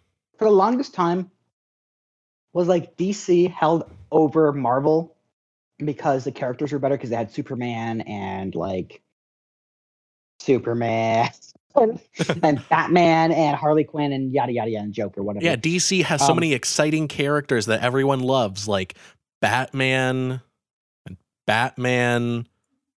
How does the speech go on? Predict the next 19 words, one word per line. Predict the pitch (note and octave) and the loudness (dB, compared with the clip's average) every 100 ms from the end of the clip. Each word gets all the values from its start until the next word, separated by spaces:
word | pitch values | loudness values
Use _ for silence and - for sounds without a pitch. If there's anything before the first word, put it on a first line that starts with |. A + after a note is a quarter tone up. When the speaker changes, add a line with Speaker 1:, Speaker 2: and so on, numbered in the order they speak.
| _ _ _ | _ _ _
Speaker 1:
And | G#2+ | -8
Speaker 2:
Superman | G#2 F#2+ B2 C#3 A#2+ B2 A#2+ A#2+ A#2 A#2 | -6 -2 0 2 2 2 2 2 2 0
Speaker 1:
Superman | A#2 A#2+ A#2 A#2+ A#2 - _ - | -2 -4 -4 -4 -6 -10 _ -12
Speaker 2:
and | G2 | -8
Batman. | - A2 A#2 F#2 A#2 | -2 0 0 -2 -2
Speaker 1:
and | A#2 A#2 A2+ A2+ A2+ A2+ - | 0 0 -2 -4 -6 -10 -6
the | C3+ | -4
Joker | B2+ B2+ B2 C3 B2+ | 0 -2 -2 -2 -2
occasionally | A#2+ B2+ B2 A#2 A#2+ A#2+ A#2+ | -2 -4 -2 -2 -4 -4 -6
and | A2 F#2+ F#2 | -8 -10 -10
Speaker 2:
Yeah, | B2+ A#2 A2 | -4 0 0
and | G#2+ | 0
the | |
Speaker 1:
Harley | G2+ | 0
Speaker 2:
Joker | A#2 A#2 - A#2 A2+ A2+ | 2 0 0 2 2 2
Speaker 1:
Quinn | B2 A#2+ A#2+ A#2+ - | 0 -2 -6 -8 -10
Speaker 2:
and | G2+ - | -12 -4
Batman. | G#2+ A#2 - A#2+ A#2+ A#2+ A#2+ | -2 -2 -2 -2 0 0 -2
Speaker 1:
and | A#2 A#2 | -2 -8